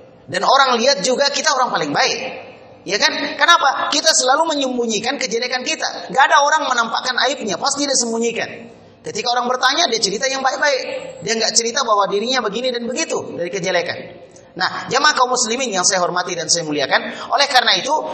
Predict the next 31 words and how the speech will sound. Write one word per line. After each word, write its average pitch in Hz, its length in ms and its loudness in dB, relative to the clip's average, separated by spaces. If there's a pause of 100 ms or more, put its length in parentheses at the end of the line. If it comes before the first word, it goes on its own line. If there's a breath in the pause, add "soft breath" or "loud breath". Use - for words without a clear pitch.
(140)
tidak 240 240 -4
mungkin 320 240 0
ada 247 240 2
orang 220 360 4
yang 262 200 -2
terbebas 240 560 0
dari 233 160 -2
kejelekan. 226 800 -4
Pasti 302 360 0
ada 254 200 -2
kejelekan 262 480 -2
yang 208 160 -4
dia 196 160 0
lakukan. 175 400 -2 (720)
Tidakkah 220 380 -4
kita 208 200 -4
ingin 190 200 -2
kejelekan 180 400 -2
itu 170 160 -4
ditutup 269 360 -2
oleh 160 160 0
Allah? - 600 -4 (440 loud breath)
Ketika 220 320 -4
kita 202 240 0
ingin, 185 320 -2
maka 170 240 -2
jangan 240 480 0
bongkar 269 640 0
aibnya 247 400 -2
saudara 156 320 -2
kita. - 240 -10